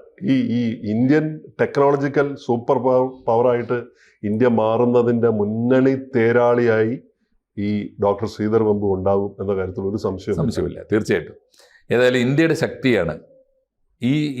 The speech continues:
Speaker 2: ഈ ഒരു അത്ഭുതകരമായ കാര്യം, ഇന്ത്യയുടെ ശക്തി ലോകത്തെ സേവിച്ചിരുന്ന അവസ്ഥയിൽ നിന്ന് ഇന്ത്യയുടെ ശക്തി വന്ന് ഇന്ത്യയെ തന്നെ സേവിക്കുന്നു എന്നുള്ളതാണ് ശ്രീധർ വെമ്പുവിൻ്റെ മാതൃക. ആ മാതൃകയിലാണ് നമ്മുടെ കുട്ടികൾ ഇനി മുന്നോട്ട് പോകേണ്ടത്. നാട് വിടാനുള്ള വെമ്പലല്ല, മറിച്ച്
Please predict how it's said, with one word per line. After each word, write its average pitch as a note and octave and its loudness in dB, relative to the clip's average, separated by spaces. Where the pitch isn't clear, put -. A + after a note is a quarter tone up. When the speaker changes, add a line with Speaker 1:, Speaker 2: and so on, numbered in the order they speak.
Speaker 2:
ഈ A#2+ 0
ഒരു B2 4
അത്ഭുതകരമായ C#3+ 2
കാര്യം, F2+ 0
ഇന്ത്യയുടെ A#2+ 2
ശക്തി A2+ -2
ലോകത്തെ A2 2
സേവിച്ചിരുന്ന G2 0
അവസ്ഥയിൽ F#2 0
നിന്ന് F2 -8
ഇന്ത്യയുടെ G#2+ 2
ശക്തി - -2
വന്ന് E2+ -2
ഇന്ത്യയെ A2 0
തന്നെ G2 -2
സേവിക്കുന്നു F2+ -4
എന്നുള്ളതാണ് D#2 -6
ശ്രീധർ F#2 -4
വെമ്പുവിൻ്റെ E2 -6
മാതൃക. D2+ -10
ആ D3 2
മാതൃകയിലാണ് C#3 2
നമ്മുടെ G#2 0
കുട്ടികൾ F#2+ -4
ഇനി F#2 -6
മുന്നോട്ട് E2+ -8
പോകേണ്ടത്. D2 -12
നാട് C#3+ 2
വിടാനുള്ള C#3 4
വെമ്പലല്ല, G2+ 0
മറിച്ച് F#2+ 0